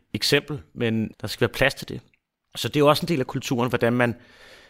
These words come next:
hvordan man arbejder, at i en mange, på mange arbejdspladser, der tager du et jakkesæt på og,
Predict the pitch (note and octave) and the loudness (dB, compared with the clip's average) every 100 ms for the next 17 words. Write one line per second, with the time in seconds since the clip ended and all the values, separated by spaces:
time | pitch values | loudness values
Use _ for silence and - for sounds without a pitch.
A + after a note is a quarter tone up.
0 | _ _ _ _ _ - A2+ B2 B2+ A2+ | _ _ _ _ _ 0 4 4 4 4
1 | C3+ A#2+ A2 - G2 G2 - - A2 A2 | 2 0 -4 -6 -4 -4 -6 -8 -2 2
2 | A2+ A#2+ A#2 A#2 B2 A#2+ C#3 - A#2 - | 2 0 0 0 2 0 -2 -2 -2 -2
3 | A#2+ - A2+ A2+ G#2+ A2 - - - A2+ | -4 -2 0 2 4 4 0 -8 -4 -2
4 | - - A2+ G2+ F#2+ F2 | -2 0 4 4 4 2